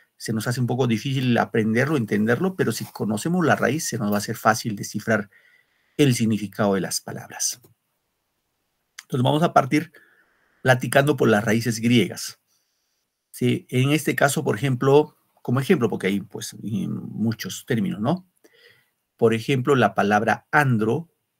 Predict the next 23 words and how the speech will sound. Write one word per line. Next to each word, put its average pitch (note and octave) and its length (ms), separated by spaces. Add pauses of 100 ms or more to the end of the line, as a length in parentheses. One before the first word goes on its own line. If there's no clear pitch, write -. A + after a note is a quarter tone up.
(100)
en G#2 440 (380)
etimología A#2+ 760
griega A#2 360
significa G2+ 760 (600)
varón. G#2+ 480 (1080)
Gino D3 640 (1000)
es A#2 260
mujer, A#2 380
gino C#3+ 400
o G2+ 60
gine, A2 420 (480)
¿sí? D3+ 320 (600)
Grama A#2+ 560
es - 420
el G2+ 540
abecedario, G2 640
¿no? A#2+ 320 (380)
De G#2 120
ahí G#2+ 40
viene G#2 140
el G2 40
término G#2+ 260
gramática, G#2 800